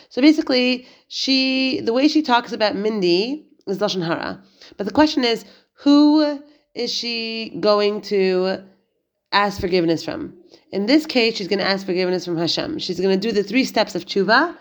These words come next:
right? She's gonna do vida, charata, aziva, sechet, and then she's forgiven. She does not have to go over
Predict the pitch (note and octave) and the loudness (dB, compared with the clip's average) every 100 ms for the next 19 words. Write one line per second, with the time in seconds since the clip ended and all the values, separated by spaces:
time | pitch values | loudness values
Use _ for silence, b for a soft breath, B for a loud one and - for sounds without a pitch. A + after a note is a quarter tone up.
0 | B B B B F#3+ C4 D4+ F#3 G3 G3 | B B B B 0 2 0 0 0 0
1 | F#3 A3+ F#3+ F#3 F#3+ G3+ G3+ F3 F3 G3 | 0 0 0 0 2 2 2 0 0 -2
2 | F#3+ F#3+ E3+ F#3 A3 D#4 - b b b | -2 -4 -6 0 2 2 -2 b b b
3 | b b b - G3+ F#3+ G#3+ B3 D#4+ G4 | b b b -2 0 4 4 6 2 0
4 | - - _ - - G3+ F3+ A3 F#3 D#3+ | -8 -20 _ -14 -10 -10 -8 -4 0 0
5 | D#3 - - B B B - G3+ A3+ B3+ | 0 -4 -10 B B B -12 -2 2 4
6 | C4 B3+ D#4+ B3 A3+ A3 A3 G3 G#3 G3+ | 4 4 2 2 0 -2 -4 0 2 2
7 | G3+ G3+ B B A3+ A#3 G3+ G3 G3 G3+ | 0 -6 B B -4 -2 2 2 2 0
8 | G3 | -4